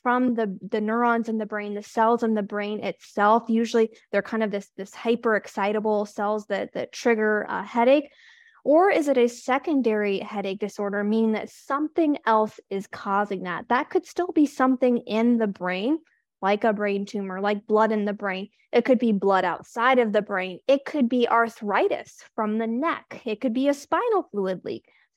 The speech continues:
So many, so many different causes of secondary headache disorders. And, and with the reason why I said, you know, "I wanna know everything, I wanna know all the details," is because as neurologists and, and headache specialists,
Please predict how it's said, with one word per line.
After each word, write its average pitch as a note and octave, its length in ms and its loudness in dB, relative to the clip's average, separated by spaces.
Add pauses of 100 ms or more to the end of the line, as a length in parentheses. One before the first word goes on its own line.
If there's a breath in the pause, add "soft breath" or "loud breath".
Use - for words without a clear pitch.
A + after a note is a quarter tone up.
(180)
So F4+ 300 4
many, C#4 260 2
so A#3 220 -2
many G#3+ 220 0
different A#3+ 320 -4
causes G#3+ 480 -2
of F#3+ 180 -4
secondary G3+ 840 -4
headache A3 360 2
disorders. G#3 720 -2 (640 soft breath)
And, C4+ 360 2 (240)
and B3 280 4
with A#3+ 160 0
the A#3 120 0
reason D4+ 260 0
why B3+ 140 0
I - 20 -2
said, A#3 240 -4
you A#3 80 -4
know, G#3 220 -6
"I C#4+ 100 0
wanna C#4 260 0
know A#3 280 -2
everything, C#4 480 -2
I B3 80 -2
wanna C4 200 -4
know A3+ 240 -6
all C#4 200 0
the C4+ 100 -4
details," B3 580 -4
is A#3 220 -2
because A#3+ 580 -4 (760)
as C#4 280 0
neurologists A#3 720 -2
and, A3 260 -8
and A3 160 -4
headache B3+ 320 2
specialists, G#3+ 640 -4